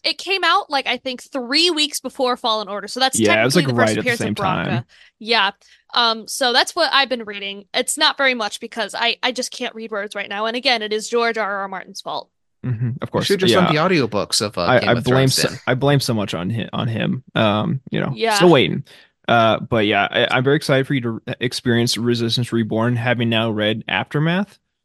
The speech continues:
Speaker 2: Um,
Speaker 1: Well, I've read the first book of Aftermath.
Speaker 2: Okay, well, you know,
Speaker 1: And
Speaker 2: it's
Speaker 1: then
Speaker 2: close enough. We count it.
Speaker 1: funny, funny story. I read the first book of Aftermath, and then I started reading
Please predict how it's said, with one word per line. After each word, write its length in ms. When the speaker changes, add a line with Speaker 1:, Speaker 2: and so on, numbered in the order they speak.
Speaker 2:
Um, 580
Speaker 1:
Well, 280
I've 140
read 120
the 60
first 260
book 160
of 60
Aftermath. 380
Speaker 2:
Okay, 300
well, 300
you 100
know, 60
Speaker 1:
And 60
Speaker 2:
it's 80
Speaker 1:
then 120
Speaker 2:
close 100
enough. 220
We 120
count 240
it. 60
Speaker 1:
funny, 380
funny 240
story. 560
I 120
read 160
the 40
first 220
book 140
of 80
Aftermath, 580
and 100
then 140
I 80
started 420
reading 520